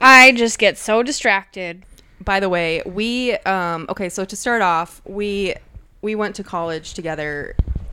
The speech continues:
Speaker 2: for
Speaker 1: Fake college.
Speaker 2: uh, music business. So you would think that we know what the fuck we're doing with all this <laughs> audio equipment, but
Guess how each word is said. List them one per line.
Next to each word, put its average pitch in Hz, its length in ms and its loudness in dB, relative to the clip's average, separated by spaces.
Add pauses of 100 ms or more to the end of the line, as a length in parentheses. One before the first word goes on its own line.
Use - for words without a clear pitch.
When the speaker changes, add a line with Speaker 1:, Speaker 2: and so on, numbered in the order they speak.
(480)
Speaker 2:
for 165 300 -4
Speaker 1:
Fake 185 240 2
college. 165 520 -12 (140)
Speaker 2:
uh, 165 520 -4
music 208 480 -2
business. 175 680 -8
So 175 360 -2
you 185 160 -6
would 190 160 -6
think 226 240 -6
that 233 120 -8
we 196 120 -8
know 175 180 -4
what 175 140 -8
the 170 60 -14
fuck - 320 -8
we're 190 120 -6
doing 170 300 -6
with 165 120 -10
all 160 120 -8
this 160 180 -10
<laughs> - 20 -6
audio 185 380 6
equipment, 180 800 -4
but 156 340 -6